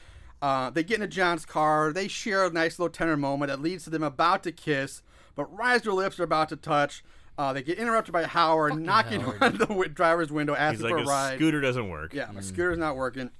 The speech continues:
Speaker 1: He gets in. The three of them, they drive off.
Speaker 2: Did you ever notice, like, a little animosity between, uh, Howard and Michelle a little bit?
Speaker 3: Well,
Speaker 1: No, not until the whole sh-,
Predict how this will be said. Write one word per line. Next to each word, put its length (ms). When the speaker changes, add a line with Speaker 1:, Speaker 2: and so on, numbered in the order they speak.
Speaker 1:
He 120
gets 240
in. 200
The 80
three 220
of 60
them, 100
they 120
drive 300
off. 180
Speaker 2:
Did 140
you 60
ever 160
notice, 320
like, 120
a 40
little 320
animosity 600
between, 420
uh, 240
Howard 460
and 300
Michelle 340
a 20
little 140
bit? 160
Speaker 3:
Well, 320
Speaker 1:
No, 420
not 180
until 160
the 60
whole 120
sh-, 100